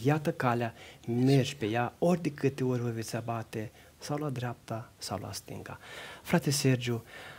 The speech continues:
aș vrea ca să ne conduci, atât pe noi, cât și pe scumpii noștri prieteni, într-o,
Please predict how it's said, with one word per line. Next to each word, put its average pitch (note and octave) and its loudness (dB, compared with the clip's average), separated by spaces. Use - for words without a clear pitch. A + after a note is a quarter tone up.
aș D3 2
vrea G3+ 4
ca E3 4
să D#3+ 2
ne E3 6
conduci, B2+ 0
atât - -4
pe - -2
noi, D#3 2
cât C#3+ -4
și - 0
pe D#3 4
scumpii D3 0
noștri A#2+ -4
prieteni, A#2+ -2
într-o, C#3 0